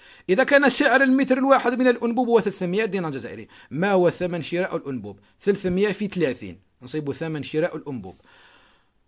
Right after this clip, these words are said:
أحضر الجد عاملا يقوم بسقي كل الأشجار البستان، وأعطاه أجرة ثلاث أيام والمقدرة بأربعة آلاف وخمسمية.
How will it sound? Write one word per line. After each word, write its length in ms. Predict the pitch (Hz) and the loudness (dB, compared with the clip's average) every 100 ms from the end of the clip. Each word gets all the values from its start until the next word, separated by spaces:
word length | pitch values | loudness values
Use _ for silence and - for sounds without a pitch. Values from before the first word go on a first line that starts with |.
| _ - | _ 2
أحضر 440 | 233 240 240 240 | 2 6 6 6
الجد 340 | 226 180 226 180 | 6 6 6 6
عاملا 460 | 185 220 233 226 | 2 4 2 2
يقوم 400 | 220 214 220 220 | 2 0 0 -2
بسقي 420 | 208 196 220 214 208 | -2 -2 -2 -2 -4
كل 180 | 247 | -4
الأشجار 440 | 233 - 170 202 220 | -6 -6 -2 0 0
البستان، 540 | 190 180 - 135 104 | -2 -4 -6 -8 -10
وأعطاه 720 | 127 - 160 170 202 165 170 - - | -8 -4 -4 0 0 0 -4 -8 0
أجرة 340 | 220 160 160 131 | 0 2 0 -2
ثلاث 440 | - 143 233 - - | -6 -2 -2 -2 -4
أيام 380 | 165 135 117 120 | -2 -2 -4 -4
والمقدرة 640 | 175 175 - 185 180 180 | -6 -4 -2 -2 0 -2
بأربعة 360 | 165 160 139 160 | 0 -2 -2 -4
آلاف 180 | 185 | -4
وخمسمية. 520 | 165 139 123 98 95 | -8 -12 -12 -12 -14